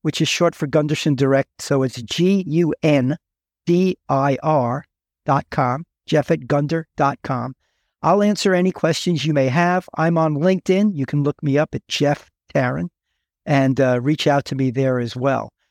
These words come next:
But, uh, we are really kinda happy to work with anybody who has interest in the channel because, again,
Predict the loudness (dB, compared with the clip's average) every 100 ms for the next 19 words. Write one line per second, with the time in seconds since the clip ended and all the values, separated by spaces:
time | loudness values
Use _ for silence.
0 | _ _ -2 -2 0 -2 -2 0 2 2
1 | 2 2 2 0 0 2 2 0 0 -4
2 | -2 -2 0 -2 0 2 2 2 2 2
3 | 2 0 2 0 0 -2 -2 -2 -2 -2
4 | 0 2 2 0 0 -4 -2 -4 -2 -4
5 | 0 2 2